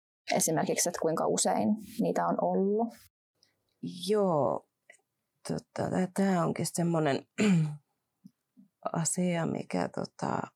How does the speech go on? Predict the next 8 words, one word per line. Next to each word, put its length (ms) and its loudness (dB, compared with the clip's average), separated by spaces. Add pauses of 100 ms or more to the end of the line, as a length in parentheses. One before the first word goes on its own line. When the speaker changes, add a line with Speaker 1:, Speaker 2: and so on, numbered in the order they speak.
(180)
Speaker 2:
mua 460 4
aina 260 0
kovasti 580 -2
mietityttää, 1080 0
koska 280 -2
meillähän 580 2
on 180 0
nyt 160 -2